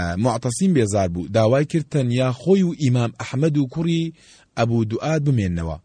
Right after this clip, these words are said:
هەوڵی زۆریان لەگەڵدا، بەڵام هەر نەچوە سەر ڕایان،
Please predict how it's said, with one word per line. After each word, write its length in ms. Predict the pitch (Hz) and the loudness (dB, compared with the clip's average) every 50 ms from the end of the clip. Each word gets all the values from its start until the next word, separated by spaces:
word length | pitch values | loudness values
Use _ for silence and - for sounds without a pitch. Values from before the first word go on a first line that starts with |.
| _ _ _ _ _ - | _ _ _ _ _ -8
هەوڵی 300 | - 156 170 175 160 139 123 127 | -2 -2 0 2 2 0 0 2
زۆریان 340 | 185 185 139 107 101 95 95 | 2 2 2 2 0 0 0
لەگەڵدا، 420 | 92 87 82 90 87 80 87 85 76 - _ _ _ _ _ - | -2 -2 -4 -4 -4 -4 -4 -6 -6 -8 _ _ _ _ _ -6
بەڵام 280 | 98 98 104 107 107 107 113 | -2 0 0 0 0 0 0
هەر 120 | 165 190 175 | 0 0 0
نەچوە 360 | 147 151 185 185 - - 131 | 2 0 0 0 0 0 -2
سەر 220 | 120 - - 117 101 | 0 2 0 0 0
ڕایان، 400 | 98 101 95 90 90 87 80 | 0 -2 -2 -2 -2 -2 -4